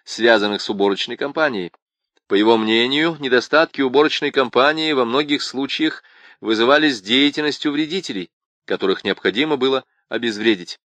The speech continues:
Так, в тысяча девятьсот тридцать седьмом году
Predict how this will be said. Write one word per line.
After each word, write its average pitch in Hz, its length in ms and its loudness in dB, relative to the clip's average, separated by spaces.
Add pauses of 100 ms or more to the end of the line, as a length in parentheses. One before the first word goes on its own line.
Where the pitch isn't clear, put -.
(1040)
Так, 196 260 2
в - 200 -14
тысяча 190 260 -2
девятьсот 135 360 0
тридцать 160 360 -6
седьмом 143 360 -2
году 139 360 0